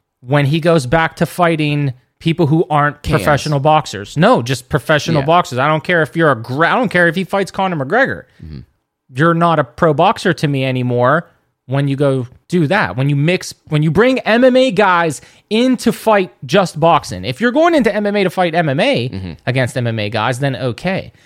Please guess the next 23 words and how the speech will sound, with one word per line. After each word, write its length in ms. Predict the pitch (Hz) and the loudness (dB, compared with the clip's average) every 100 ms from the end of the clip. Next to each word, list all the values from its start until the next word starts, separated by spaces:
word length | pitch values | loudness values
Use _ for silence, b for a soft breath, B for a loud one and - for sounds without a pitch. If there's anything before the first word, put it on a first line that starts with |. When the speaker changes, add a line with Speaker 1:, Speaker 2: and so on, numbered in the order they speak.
| b b - | b b -6
Speaker 1:
But 220 | 147 127 | -4 0
that's 160 | 175 220 | 2 2
Speaker 2:
Which 100 | - | 0
he 60 | |
Speaker 1:
when 60 | 226 | 0
Speaker 2:
said 60 | 165 | 0
Speaker 1:
it's 60 | |
Speaker 2:
he's 80 | 202 | -2
Speaker 1:
gonna 80 | 196 | -2
Speaker 2:
gonna 140 | 208 190 | -2 -2
do 280 | 151 165 - _ - | -2 -2 -6 _ -8
Speaker 1:
He 240 | 143 214 | -2 2
did. 300 | 233 330 415 | 4 2 2
Speaker 2:
with 80 | - | 0
the 40 | 151 | -2
P 120 | 160 | -2
F 100 | 160 | -2
L 200 | 147 143 | -4 -4
thing. 360 | 143 131 139 147 | -2 -2 -4 -2
Speaker 1:
That, 300 | 185 254 240 | -2 -2 -2
you 160 | 247 | 0
know 120 | 349 370 | 2 2
what? 240 | 403 | 0